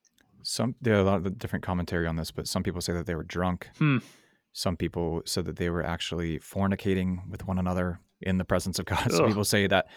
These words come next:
Speaker 1: they came in they came in at the wrong time, uh, that it should have been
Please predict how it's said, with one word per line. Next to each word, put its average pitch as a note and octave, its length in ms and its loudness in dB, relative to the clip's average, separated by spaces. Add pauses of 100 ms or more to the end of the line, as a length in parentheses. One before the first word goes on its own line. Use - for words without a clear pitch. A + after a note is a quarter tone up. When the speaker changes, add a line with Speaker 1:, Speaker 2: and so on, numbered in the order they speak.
(220)
Speaker 1:
they A2+ 100 6
came A#2 360 6
in A2+ 360 6 (760)
they G#2+ 100 6
came G#2 280 4
in G2+ 280 4
at G2+ 180 -2
the F2+ 100 -2
wrong F2+ 460 0
time, G2 580 0 (460)
uh, E2+ 400 -2
that D2+ 140 -4
it - 100 -8
should - 160 -4
have F2+ 100 -6
been F2 360 -4